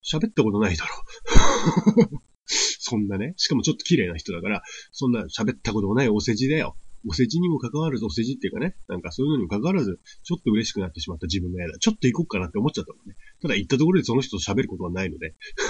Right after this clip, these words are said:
<laughs> まあ、いっかっていうところなんですけどね。えー、残念ながら風邪っ引きというところになってるんですが、まあちょっとね、えー、まあ今週中にはなんとか直したいなと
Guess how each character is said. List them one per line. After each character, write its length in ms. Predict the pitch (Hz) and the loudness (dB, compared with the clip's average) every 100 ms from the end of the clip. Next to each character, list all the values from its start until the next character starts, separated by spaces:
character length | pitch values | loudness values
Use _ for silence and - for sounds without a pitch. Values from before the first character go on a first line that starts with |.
| - - - | -6 -8 -10
<laughs> 680 | - 226 220 - - - - | 6 8 8 0 0 -2 -2
ま 100 | - | -4
あ、 40 | 87 | -4
い 40 | |
っ 120 | 87 | -6
か 100 | - | -4
っ 80 | 90 | -6
て 80 | - | -6
い 40 | |
う 20 | - | -12
と 80 | |
こ 60 | 90 | -10
ろ 80 | 87 | -8
な 0 | |
ん 40 | 92 | -12
で 60 | - | -16
す 120 | - | -20
け 60 | _ _ - - - - - | _ _ -14 -10 -10 -12 -4
ど 40 | 107 | -2
ね。 240 | 95 95 | 0 -2
え 40 | |
ー、 20 | 85 | -2
残 180 | 98 | -2
念 100 | 98 | -2
な 100 | 87 | -2
が 80 | 85 | -6
ら 60 | 85 | -6
風 220 | - 92 | -6 -4
邪 80 | - | -6
っ 40 | - | -8
引 60 | |
き 60 | - | -10
と 100 | - - - - - - | -12 -14 -14 -12 -12 -6
い 100 | 104 | -4
う 40 | |
と 100 | 98 | -2
こ 80 | 95 | -2
ろ 60 | 87 | -4
に 100 | 85 | -4
な 140 | 98 | -4
っ 80 | 87 | -6
て 100 | - | -10
る 160 | - | -10
ん 40 | - | -16
で 80 | 82 | -14
す 120 | - | -10
が、 80 | 104 | -4
ま 120 | 156 | -2
あ 40 | |
ち 60 | 196 | -2
ょ 40 | |
っ 40 | - | -2
と 100 | 90 | -6
ね、 140 | 78 - _ - - - - _ _ | -10 -14 _ -16 -16 -18 -20 _ _
え 960 | 101 90 87 87 87 87 85 85 78 - - | -4 -2 -2 -2 -4 -4 -6 -6 -8 -12 -2
ー、 40 | |
ま 140 | 131 110 | 0 0
あ 60 | |
今 220 | - 110 | 0 -2
週 260 | 98 - 107 | -2 -2 -4
中 220 | - 107 | -2 0
に 140 | 104 98 | 0 0
は 180 | 82 - | -4 -8
な 140 | 101 | -8
ん 60 | 92 | -8
と 100 | 90 | -10
か 140 | 92 | -10
直 220 | 87 92 | -6 -6
し 120 | 85 - | -6 -6
た 120 | 92 | -6
い 60 | 85 | -8
な 120 | |
と 80 | 85 | -12